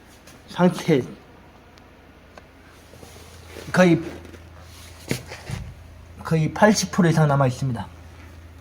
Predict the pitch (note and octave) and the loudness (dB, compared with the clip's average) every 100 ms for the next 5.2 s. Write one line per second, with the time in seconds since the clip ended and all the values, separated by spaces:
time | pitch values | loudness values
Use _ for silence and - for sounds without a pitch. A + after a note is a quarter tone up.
0 | - C3+ - F3 D3 - D#3 B2+ - D#3+ | -10 -10 0 2 2 0 -4 -4 -4 -4
1 | - - C#3+ A#2+ - - - - - - | -4 -10 -8 -8 -10 -20 -18 -14 -14 -16
2 | - - - - - - - - - - | -20 -20 -20 -20 -20 -20 -20 -20 -20 -20
3 | - - - - - - F3+ F#3+ F#3+ D3 | -20 -20 -20 -20 -20 0 2 4 4 4
4 | D3 - E3 D3 C3+ - D#3 D#3 D#3 D3 | 4 0 0 2 0 4 6 6 2 -4
5 | B2+ G#2+ | -6 -6